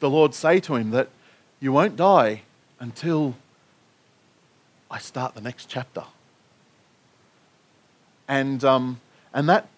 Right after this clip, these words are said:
perseverance, that, that Holy Spirit focus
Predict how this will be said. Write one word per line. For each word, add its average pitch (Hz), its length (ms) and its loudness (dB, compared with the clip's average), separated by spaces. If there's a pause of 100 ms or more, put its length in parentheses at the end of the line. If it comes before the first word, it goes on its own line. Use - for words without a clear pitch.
(320)
perseverance, 151 800 2
that, 151 280 2 (440)
that 143 280 0 (160)
Holy 180 420 2
Spirit 143 480 0
focus - 840 -2